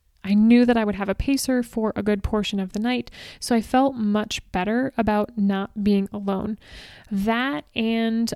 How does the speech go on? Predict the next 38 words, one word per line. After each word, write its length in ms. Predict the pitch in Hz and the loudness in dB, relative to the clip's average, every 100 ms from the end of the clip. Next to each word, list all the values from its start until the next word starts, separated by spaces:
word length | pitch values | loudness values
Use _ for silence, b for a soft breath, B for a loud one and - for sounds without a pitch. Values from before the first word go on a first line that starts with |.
| - | -2
I 100 | 208 | 2
knew 220 | 208 214 | 4 2
that 140 | 220 | 0
there 120 | 214 202 | -2 0
would 100 | 196 | 0
be 140 | 202 | -4
other 220 | 202 196 | -4 -4
people 400 | 196 233 233 220 - | -2 -4 -2 -2 -2
out 240 | 214 - | -4 -2
on 100 | 208 | -6
the 80 | 208 | -6
course 340 | - 269 - | 0 0 0
with 180 | 254 233 | -4 -2
me, 240 | 240 233 | 0 0
so 480 | 226 - 214 202 202 _ _ _ | 0 2 4 4 2 _ _ _
that 160 | - 185 | -4 -2
was 140 | 196 | -2
a 40 | 196 | -2
comforting 380 | 202 196 190 202 | -2 -2 -4 -4
thought. 300 | 208 - - - - - - - - - - - - - | -4 -6 -8 -20 -20 -20 -20 -20 -20 -20 -20 -20 -8 -2
I 60 | |
think 180 | 233 285 | 0 0
I 80 | 359 | 0
was, 240 | 302 240 - | 0 -2 -6
you 160 | 233 220 | -2 2
know, 140 | 208 | 2
just 180 | 202 226 | 2 2
mostly 420 | 208 220 240 247 | 2 2 2 0
nervous 520 | 208 196 196 220 220 - | 0 0 0 -2 -4 -4
about 560 | 214 190 190 185 - - B B B B - | -4 -2 -2 -2 -4 -10 B B B B -6
being 280 | 226 247 262 | -2 0 -2
out 220 | 220 214 - | -4 -4 -4
there 340 | 208 196 202 - | -4 -2 -6 -4
in 200 | 220 202 | 0 0
the 60 | 196 | 2
middle 380 | 190 196 208 | 2 0 0
of 140 | 220 214 | -2 0
nowhere 680 | 196 185 185 185 185 190 | 0 0 -2 -2 -2 -4